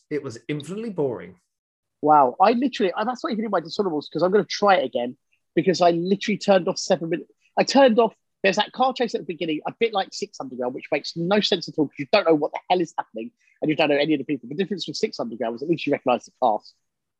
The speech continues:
Speaker 2: Like, at least you recognise the cast. In, in Infinite, there's this insane car chase that you cannot, I don't know about you, I could not understand what's happening. And then you get a dialogue scene with Mark Wahlberg but it's, uh, the word flat doesn't,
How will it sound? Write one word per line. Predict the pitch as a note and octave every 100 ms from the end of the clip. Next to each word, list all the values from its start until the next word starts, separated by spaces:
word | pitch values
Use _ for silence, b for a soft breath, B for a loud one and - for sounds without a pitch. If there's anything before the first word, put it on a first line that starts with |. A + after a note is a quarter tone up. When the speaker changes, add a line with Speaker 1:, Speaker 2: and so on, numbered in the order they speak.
| -
Speaker 2:
Like, | D3
at | E3+
least | E3+ D3+
you | C#3+
recognise | C3+ B2
the | G#2
cast. | B2 A#2 _ _ _ G#3
In, | A3 G#3+
in | A3+ G#3+ F#3+ F3
Infinite, | A3 G3 - A2+ A#2 - _ _
there's | F3 E3
this | E3+ -
insane | E3 - G3+ F#3+
car | - F#3 E3+
chase | D#3 C3+ _
that | E3
you | F3+ D#3+ -
cannot, | C4 B3 D#3+ - _ _ -
I |
don't | G3
know | A3+
about | F3
you, | D3+ A#2 -
I | F#3
could | - C#4+ G#3
not | -
understand | D#3 C#3+ A2+
what's | -
happening. | A#2 - G2+ - _ _
And | D#3+ F#3+
then |
you | G#3+
get | A#3+
a | - G3+
dialogue | G3+ G#3+ F#3+
scene | F#3+
with | D#3+
Mark | - D3 -
Wahlberg | D#3+ - B2 A#2+ _ _ _ _
but | D#3+
it's, | D#3 D#3+ - _ _ _ -
uh, | E3+ _
the | F#3 D#3+
word | F3 A3+ -
flat | - A3 G#3+ - _ -
doesn't, | C#3 C3+